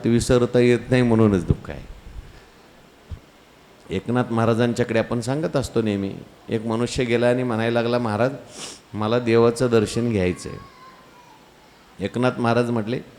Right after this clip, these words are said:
"उद्या ये," म्हटले. देवाचं दर्शन एवढं काही सोपं आहे का हो? आला आणि लगेच "मला देवाचं दर्शन घ्यायचं आहे." "बहुनाम जन्मनाम अंते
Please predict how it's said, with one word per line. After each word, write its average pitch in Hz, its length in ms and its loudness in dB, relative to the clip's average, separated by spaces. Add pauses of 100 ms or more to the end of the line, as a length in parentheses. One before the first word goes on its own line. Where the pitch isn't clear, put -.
(720)
"उद्या 123 260 4
ये," 135 200 4
म्हटले. 85 340 -4 (720)
देवाचं 135 320 2
दर्शन 135 280 -2
एवढं 131 260 0
काही 131 160 0
सोपं 135 320 -2
आहे 139 100 2
का - 140 -6
हो? 123 80 -6 (1080)
आला 117 240 2
आणि 135 160 0
लगेच 127 260 2
"मला 139 220 0
देवाचं 135 420 2
दर्शन 123 320 0
घ्यायचं 107 280 2
आहे." 117 100 0
"बहुनाम 143 540 2
जन्मनाम 165 600 4
अंते 151 540 0